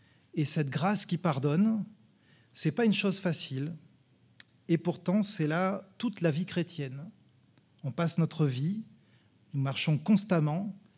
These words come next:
sur cette ligne de crête qui consiste à ne mépriser ni la grâce, ni ce qu'elle a coûté. Et dans cet exercice périlleux,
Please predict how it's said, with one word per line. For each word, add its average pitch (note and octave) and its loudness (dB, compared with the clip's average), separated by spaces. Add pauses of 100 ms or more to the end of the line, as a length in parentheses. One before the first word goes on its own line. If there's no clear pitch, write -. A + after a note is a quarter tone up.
(160)
sur - -2
cette - 2
ligne G3+ 8
de E3 4
crête G3+ -2
qui D3+ -8
consiste E3+ 0
à E3 0
ne D#3 4
mépriser D#3 2
ni E3 6
la F3+ 2
grâce, C#3 -4 (540)
ni D#3 4
ce - 2
qu'elle D3+ -2
a C#3+ 0
coûté. - -8 (1300)
Et D#3+ 4
dans F#3+ 6
cet G3 4
exercice G3+ 4
périlleux, G3 4